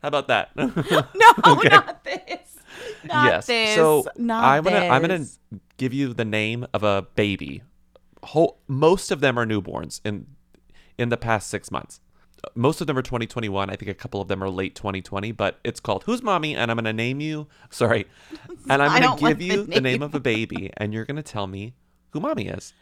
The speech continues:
Speaker 1: And if you need a hint, then I'll give you the name of,
Speaker 2: Oh,
Speaker 1: if
Speaker 2: okay.
Speaker 1: applicable, the name of the other parent. Sometimes there's another
Speaker 2: Okay.
Speaker 1: parent, sometimes there
Speaker 2: Okay.
Speaker 1: isn't. So, like, okay.
Speaker 2: Okay.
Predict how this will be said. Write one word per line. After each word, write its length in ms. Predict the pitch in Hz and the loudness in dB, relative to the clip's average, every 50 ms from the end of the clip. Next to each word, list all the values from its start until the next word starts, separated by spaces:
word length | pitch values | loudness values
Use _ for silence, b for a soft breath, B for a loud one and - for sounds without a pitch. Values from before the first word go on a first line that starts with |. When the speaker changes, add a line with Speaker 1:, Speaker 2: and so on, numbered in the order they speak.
| _ - | _ -2
Speaker 1:
And 100 | - 120 | 0 0
if 120 | 127 131 135 | 0 0 0
you 60 | 131 | -2
need 140 | 131 127 123 | 0 0 0
a 60 | 131 | 0
hint, 240 | 151 214 196 - - - | 2 0 -2 -2 -4 -6
then 140 | 101 123 123 | -2 0 0
I'll 100 | 123 123 | 0 0
give 180 | 117 135 131 123 | 0 0 0 0
you 80 | 135 | 0
the 100 | 113 120 113 | -2 0 0
name 240 | 117 117 120 120 | -2 -2 -2 0
of, 200 | 110 107 104 104 | 0 0 0 -2
Speaker 2:
Oh, 100 | 101 104 101 | -4 -2 0
Speaker 1:
if 180 | 139 147 - | 0 0 0
Speaker 2:
okay. 120 | - - 120 | 0 -2 -2
Speaker 1:
applicable, 680 | 135 143 - 139 98 95 120 127 104 101 101 104 - _ _ _ _ _ _ _ _ _ _ _ | -2 -2 -4 -8 -10 -8 -6 -4 -2 -2 -2 -4 -6 _ _ _ _ _ _ _ _ _ _ _
the 100 | - 113 | -2 0
name 140 | 113 113 110 | 0 0 0
of 100 | 113 95 | -2 -2
the 140 | - 110 104 | 0 0 0
other 160 | 98 98 98 | 0 0 -2
parent. 460 | - 113 107 95 - - - - - - _ _ _ _ _ _ _ _ _ _ _ _ _ _ _ _ _ _ _ _ _ | -4 -6 -8 -8 -10 -12 -12 -14 -20 -20 _ _ _ _ _ _ _ _ _ _ _ _ _ _ _ _ _ _ _ _ _
Sometimes 460 | - - - 135 131 143 151 151 143 | -6 -2 -2 -2 0 0 -2 -2 0
there's 120 | 160 160 156 | -2 -2 -2
another 220 | 160 156 - 156 | -2 -2 -2 -2
Speaker 2:
Okay. 80 | 156 170 | -2 -2
Speaker 1:
parent, 200 | 156 156 151 - | -4 -4 -6 -6
sometimes 300 | - 104 101 101 113 113 | -8 -8 -6 -6 -6 -4
there 100 | 113 123 | -2 -2
Speaker 2:
Okay. 80 | 131 147 | 0 0
Speaker 1:
isn't. 260 | 147 135 143 139 - | -2 -4 -6 -8 -8
So, 160 | - - 113 104 | -6 -4 -4 -2
like, 280 | 104 107 104 101 - - | -2 -2 -4 -4 -8 -12
okay. 200 | - - - - - | -12 -10 -8 -8 -8
Speaker 2:
Okay. 460 | 214 220 214 214 202 196 196 196 | -10 -10 -10 -10 -10 -10 -10 -12